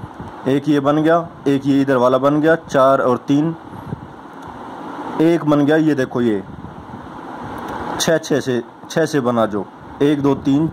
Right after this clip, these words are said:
चार, पाँच, छः, छः इस तरफ, छः इस तरफ। एक ये देखो इधर भी बन सकता है, एक, दो, तीन, चार, पाँच, छः, एक, दो, तीन, चार, पाँच, छः,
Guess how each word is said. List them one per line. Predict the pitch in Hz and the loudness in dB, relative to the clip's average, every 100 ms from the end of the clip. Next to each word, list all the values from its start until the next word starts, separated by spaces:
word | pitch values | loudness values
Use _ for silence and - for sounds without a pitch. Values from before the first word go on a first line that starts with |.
| - | 0
चार, | 135 131 | 2 2
पाँच, | 135 123 117 - | 4 2 2 -4
छः, | 139 135 170 - - - - - - | -2 -2 -2 -10 -20 -20 -18 -16 -4
छः | 143 | -2
इस | 143 - | 0 0
तरफ, | 147 139 | 0 2
छः | - | 0
इस | 123 117 | -2 -2
तरफ। | - 101 95 - - - - - - - - - - - - - - - - - | -4 -4 -4 -10 -16 -16 -16 -14 -14 -14 -12 -10 -10 -10 -10 -12 -14 -14 -12 -2
एक | 147 160 | 2 4
ये | 160 | 2
देखो | 143 139 139 - - | 2 0 -2 -2 0
इधर | 156 156 | 2 2
भी | |
बन | 131 147 | 2 0
सकता | 135 - 120 | 0 -2 0
है, | 107 113 - - - - - - | 0 -2 -12 -16 -16 -12 -12 -2
एक, | 135 127 | 0 2
दो, | 139 | 0
तीन, | 139 135 143 | 2 0 0
चार, | 143 127 131 | 2 2 2
पाँच, | - 123 120 120 | 2 4 4 0
छः, | - 131 143 - 131 | -2 -2 -2 -2 0
एक, | 135 123 | 2 2
दो, | 120 | 0
तीन, | 117 127 143 | 0 0 0
चार, | 139 139 117 110 | 0 2 4 4
पाँच, | 113 104 - | 2 0 -2
छः, | - 98 | -4 -4